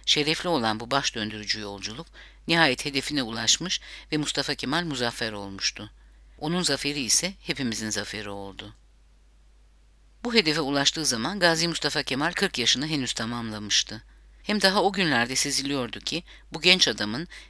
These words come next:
bize ve çağımıza söyleyeceği bazı sözler vardır. Hem bizim hem çağımız için yeni, manalı ve yön tayin edici sözler. Evet, o bunları söyleyecekti. Çünkü söz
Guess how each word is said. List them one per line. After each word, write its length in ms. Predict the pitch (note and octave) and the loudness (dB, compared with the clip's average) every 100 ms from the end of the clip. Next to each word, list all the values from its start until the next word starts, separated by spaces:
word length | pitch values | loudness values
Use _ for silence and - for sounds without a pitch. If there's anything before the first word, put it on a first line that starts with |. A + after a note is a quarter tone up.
| - | -2
bize 220 | D3+ F3+ | 0 2
ve 80 | D3+ | 2
çağımıza 460 | - D3 D3 D3 D#3 | 4 4 4 2 0
söyleyeceği 640 | - B2+ A#2 A2+ C3+ C#3+ | -2 -4 -4 -2 -2 2
bazı 240 | C#3 C#3 | 4 4
sözler 440 | - D3+ D3 D#3 C#3+ | 2 -2 0 0 0
vardır. 580 | G2 G#2 G2+ G2+ - - - - - | -2 -4 -6 -8 -8 -10 -20 -20 -4
Hem 220 | F3+ G3 | -2 0
bizim 320 | D#3+ C3+ F3+ - - - | 0 0 -2 -8 -18 2
hem 160 | F3+ | 4
çağımız 460 | - D#3+ C#3+ D#3 C3+ | 6 6 4 4 2
için 320 | - D3 E3 | 2 2 0
yeni, 380 | C3 B2+ B2+ D#3+ - | 0 2 0 -2 -2
manalı 580 | B2+ B2+ B2 A2+ A2 D#3+ - - - | 2 4 4 0 -2 -6 -10 -20 -6
ve 80 | C#3+ | 0
yön 200 | E3 F3 | 2 2
tayin 320 | B2+ G#2+ G#2 | 2 2 0
edici 360 | G#2 G#2+ G#2 G2 | -4 -6 -6 -4
sözler. 640 | - G#2+ G2 G#2 G#2 - - - - - | -6 -6 -8 -10 -12 -16 -20 -20 -18 -2
Evet, 360 | E3 B2 - - - - | 0 0 -4 -18 -20 -6
o 180 | E3 E3+ | -4 -2
bunları 280 | C#3+ C3 D3 | -2 0 0
söyleyecekti. 840 | - B2 A#2+ A#2 A#2 A#2 - G2+ - | 0 -2 -4 -4 -4 -4 -10 -12 -10
Çünkü 300 | - B2+ - | -8 -8 -6
söz 360 | - B2 F3+ | -6 -4 -4